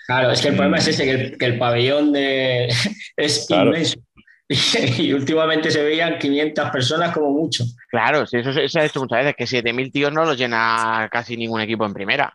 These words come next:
Speaker 1: No,
Speaker 3: Digo
Speaker 1: no,
Speaker 3: casi,
Speaker 1: es que,
Speaker 3: cuidado,
Speaker 1: es que
Speaker 3: ¿vale?
Speaker 1: el pabellón es
Speaker 3: Para
Speaker 1: muy
Speaker 3: que nadie
Speaker 1: grande.
Speaker 3: me diga, es que... Sí, ya lo sé.
Speaker 1: El pabellón es muy grande.
Speaker 3: Es complicado,
Speaker 1: Es que es
Speaker 3: pero,
Speaker 1: muy grande.
Speaker 3: pero,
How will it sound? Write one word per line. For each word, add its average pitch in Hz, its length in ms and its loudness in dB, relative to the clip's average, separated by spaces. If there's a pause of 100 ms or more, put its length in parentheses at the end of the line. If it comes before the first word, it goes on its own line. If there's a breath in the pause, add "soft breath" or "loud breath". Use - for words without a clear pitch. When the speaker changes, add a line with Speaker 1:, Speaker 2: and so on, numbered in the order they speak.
Speaker 1:
No, 120 160 -4
Speaker 3:
Digo 127 180 0
Speaker 1:
no, 123 40 0
Speaker 3:
casi, 104 280 -2
Speaker 1:
es 107 60 -4
que, 104 60 -8
Speaker 3:
cuidado, 98 320 -4 (260)
Speaker 1:
es - 100 -4
que - 0 -
Speaker 3:
¿vale? 101 140 0
Speaker 1:
el 123 80 -2
pabellón 143 320 0
es 165 180 -4
Speaker 3:
Para 139 140 2
Speaker 1:
muy 135 80 2
Speaker 3:
que 135 60 2
nadie 151 240 4
Speaker 1:
grande. 147 180 2
Speaker 3:
me 151 60 4
diga, 139 280 4
es 139 140 0
que... 196 480 0 (160)
Sí, 107 300 -6
ya 117 140 0
lo 117 60 0
sé. 104 200 -6 (320 loud breath)
Speaker 1:
El - 80 -14
pabellón 156 360 0 (120)
es 165 140 0
muy 190 200 2
grande. 131 500 0
Speaker 3:
Es 135 140 0
complicado, 135 400 2
Speaker 1:
Es 107 60 -6
que 110 60 2
es 104 40 2
Speaker 3:
pero, 104 160 0
Speaker 1:
muy 120 220 -6
grande. 143 240 0
Speaker 3:
pero, 117 160 2